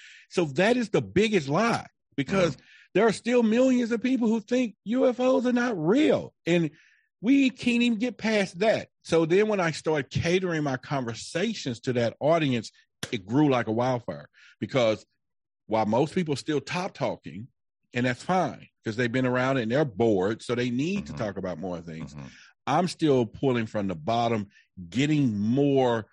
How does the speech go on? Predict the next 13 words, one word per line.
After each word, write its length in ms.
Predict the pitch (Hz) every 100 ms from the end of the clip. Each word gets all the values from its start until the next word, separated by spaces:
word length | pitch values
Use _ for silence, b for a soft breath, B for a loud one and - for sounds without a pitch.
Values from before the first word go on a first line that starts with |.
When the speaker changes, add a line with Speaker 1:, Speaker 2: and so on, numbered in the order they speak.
| b b -
Speaker 1:
beginners 720 | 104 90 147 147 107 95 101
to 100 | 101
say, 460 | - 113 107 101 - _ _ _ _ _
"Hey, 300 | 139 143 113
it's 240 | 90 107
a 60 | 110
possibility 640 | 143 127 110 117 120 107
we're 140 | 104 107
not 180 | 107
alone 280 | 104 104 101
in 80 | 98
this 140 | 95 95
universe." 520 | 120 98 73 53